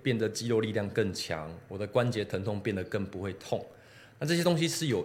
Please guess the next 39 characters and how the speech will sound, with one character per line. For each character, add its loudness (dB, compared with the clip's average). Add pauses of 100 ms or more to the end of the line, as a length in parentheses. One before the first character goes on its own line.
一 -8 (180)
定 2
的 0
医 -4
学 -4
的 -4
一 -6
个 -4
基 -2
础 -10
来 -10
去 -10
做 -6 (120)
依 -6
循。 -6 (800)
那 8
所 6
以 4 (180)
单 10
纯 6
就 6
这 4
个 6
事 2
件 4
来 -4
说， -2
如 -4
果 0
我 2
们 -4
讲 -6
的 -6
是 -6
鸵 -8
鸟 -6
精， -10
至 0
少 4